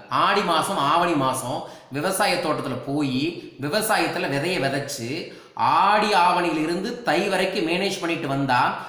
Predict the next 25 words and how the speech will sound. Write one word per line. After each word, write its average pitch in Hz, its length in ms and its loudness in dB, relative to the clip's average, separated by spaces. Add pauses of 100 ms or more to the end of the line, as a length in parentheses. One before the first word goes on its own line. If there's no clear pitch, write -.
(160)
தை 190 280 2
பிறக்கும் 185 460 -2
போது 208 200 0
அறுவடை 190 460 2
செய்து, 147 680 -4
அதையே 170 540 2
காசா 190 380 4 (120)
மாத்துனா 156 400 0
வளம் 147 300 2
பெருகும். 123 680 -4 (800)
விதை 160 340 0
விதைக்கிறதுக்கு 170 920 0
அஞ்சு 185 360 -2
மாசத்துக்கு 170 460 2
முன்னாடி, 165 520 0
ஆறு 175 340 2
மாசத்துக்கு 185 380 0
முன்னாடி 170 220 0
விதை 160 240 0
விதைக்கணும். 156 460 -4 (400)
அதாவது, 127 340 0
பயிர் 175 380 0
நடணும். 165 460 0 (300)
அந்த 147 300 0
பயிரை 156 480 2